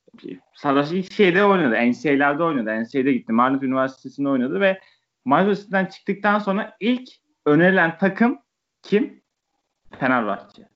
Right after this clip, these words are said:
Velev ki zaman kırılsaydı, yirmi sene öncesine gidebilseydik ve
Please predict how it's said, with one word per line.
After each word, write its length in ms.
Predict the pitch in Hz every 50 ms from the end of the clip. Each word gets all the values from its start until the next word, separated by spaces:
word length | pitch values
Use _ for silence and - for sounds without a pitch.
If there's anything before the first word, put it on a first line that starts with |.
| _ _ _ _ _ _ _ _ _ _ _ _ _ - _ _ _ _ _ _ _ _ _ _ _ _ _ _ -
Velev 560 | 135 135 165 208 226 277 302 294 254 214 190
ki 400 | - - - 135 120 107 - - _ _ _ _ _ _ _ _ _ _ _ _ _ _
zaman 400 | 135 143 175 190 233 247 254 247
kırılsaydı, 560 | 240 - 214 208 208 196 196 226 196 175 147
yirmi 300 | 147 160 196 196 226 233
sene 240 | 220 - 190 170 180
öncesine 400 | 180 175 170 160 160 156 185 175
gidebilseydik 580 | 156 151 156 151 151 147 - 170 156 143 135 127
ve 260 | 131 131 131 - -